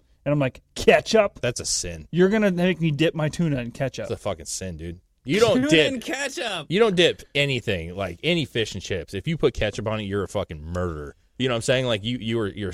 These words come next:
Speaker 3: I
Speaker 2: serial
Speaker 3: mean,
Speaker 2: killer.
Speaker 1: And, and the fact that when
Speaker 3: I'll
Speaker 1: she
Speaker 3: have,
Speaker 1: came
Speaker 3: I'll have
Speaker 1: back,
Speaker 3: ketchup with a fries, but, like,
Speaker 2: Fries.
Speaker 3: not with
Speaker 2: No,
Speaker 3: the
Speaker 2: that's
Speaker 3: fish.
Speaker 2: fine. But I'm saying fish and chips.
Speaker 1: Yeah.
Speaker 2: You, no, you don't do
Speaker 1: The fact
Speaker 2: ketchup.
Speaker 1: that she came back and was like, "Oh, we just ran out of tartar. I'm sorry, but everyone else has been using ketchup."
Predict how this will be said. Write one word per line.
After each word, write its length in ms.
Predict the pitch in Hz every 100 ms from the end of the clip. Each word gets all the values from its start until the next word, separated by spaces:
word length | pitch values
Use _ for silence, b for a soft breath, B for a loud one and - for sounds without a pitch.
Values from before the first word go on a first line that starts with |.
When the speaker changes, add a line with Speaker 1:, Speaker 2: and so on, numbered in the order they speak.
| -
Speaker 3:
I 60 | 147
Speaker 2:
serial 200 | 127 110
Speaker 3:
mean, 20 |
Speaker 2:
killer. 200 | - 107 214
Speaker 1:
And, 120 | 214
and 140 | 214 196
the 80 |
fact 300 | 196 240 254
that 180 | 254 190
when 120 | 196 202
Speaker 3:
I'll 20 |
Speaker 1:
she 60 | 226
Speaker 3:
have, 80 | -
Speaker 1:
came 200 | 190 147
Speaker 3:
I'll 40 |
have 140 | 139 165
Speaker 1:
back, 60 | -
Speaker 3:
ketchup 280 | 147 160
with 100 | 135
a 80 | 90 -
fries, 380 | - 151 117 107
but, 180 | 98 98
like, 60 | 95
Speaker 2:
Fries. 380 | 320 294 120 151
Speaker 3:
not 40 | 107
with 60 |
Speaker 2:
No, 60 | 247
Speaker 3:
the 60 |
Speaker 2:
that's 140 | 208 151
Speaker 3:
fish. 40 |
Speaker 2:
fine. 240 | 208 285 71 -
But 120 | 151
I'm 80 | 170
saying 180 | 196 147
fish 300 | - 208 208
and 100 | -
chips. 400 | - 202 - - _ - _ _
Speaker 1:
Yeah. 300 | 151 127 90
Speaker 2:
You, 120 | 160
no, 200 | 180 135 -
you 100 | 147
don't 160 | 220 135
do 80 |
Speaker 1:
The 80 | 165
fact 200 | 208 202
Speaker 2:
ketchup. 120 | 107 202
Speaker 1:
that 60 |
she 100 | 208
came 240 | - 185 143
back 240 | 139 151
and 80 | 156
was 180 | 143 135
like, 160 | 143 -
"Oh, 200 | 196 190
we 120 | 175
just 180 | 170 180
ran 140 | 175
out 160 | 165 151
of 180 | 147 -
tartar. 340 | 151 143 143
I'm 80 | 135
sorry, 460 | - 147 139 135 - b _
but 80 | 165
everyone 260 | 208 214
else 200 | 185 170
has 120 | 165 143
been 200 | 147 147
using 220 | 135 131
ketchup." 400 | 151 147 104